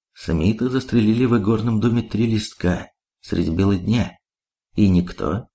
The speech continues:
не видел убийцу. Можешь что-нибудь об этом разузнать? «Зачем тебе это?» прищурился Смит,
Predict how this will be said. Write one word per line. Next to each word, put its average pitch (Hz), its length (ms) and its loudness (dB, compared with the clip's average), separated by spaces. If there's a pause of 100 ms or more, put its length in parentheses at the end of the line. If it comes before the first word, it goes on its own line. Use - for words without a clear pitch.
(140)
не 90 240 4
видел 104 500 0 (120)
убийцу. 104 680 -2 (640)
Можешь 104 440 0
что-нибудь 139 420 0
об 123 120 0
этом 123 320 -2 (100)
разузнать? 104 760 -2 (720)
«Зачем 151 540 2
тебе - 260 -4
это?» - 320 -8 (720)
прищурился 104 680 0
Смит, 160 380 -2